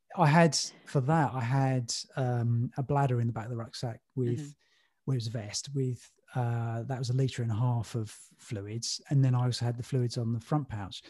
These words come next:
Speaker 1: So, con-, and, and that was also, whenever that was full, that was adding to weight. And it was just, and it, what's interesting is towards the end of that, my shoulders were beginning to kill me.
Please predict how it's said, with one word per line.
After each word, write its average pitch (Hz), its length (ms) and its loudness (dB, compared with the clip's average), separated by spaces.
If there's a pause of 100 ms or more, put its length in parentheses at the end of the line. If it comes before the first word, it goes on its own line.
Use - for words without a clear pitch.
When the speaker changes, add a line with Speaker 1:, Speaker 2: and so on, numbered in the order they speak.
(500)
Speaker 1:
So, - 220 0
con-, 156 300 4 (100)
and, 156 300 4
and 139 180 6
that 151 160 4
was 127 340 0
also, 139 300 2
whenever 127 280 4
that 127 140 0
was 123 160 -2
full, 107 460 -2
that 113 120 -8
was 120 140 -6
adding 117 220 -2
to - 120 -8
weight. 110 360 -6 (160)
And 117 520 -2 (460)
it 202 180 6
was 196 120 4
just, 170 340 4
and 175 100 4
it, 180 100 4
what's 180 260 2
interesting 135 380 6
is 123 100 2
towards 143 400 0
the 127 140 4
end 139 140 6
of 120 100 2
that, 113 200 -4
my 123 140 2
shoulders 120 420 0
were 120 160 -2
beginning 113 300 -4
to - 80 -10
kill 135 160 0
me. 113 240 -4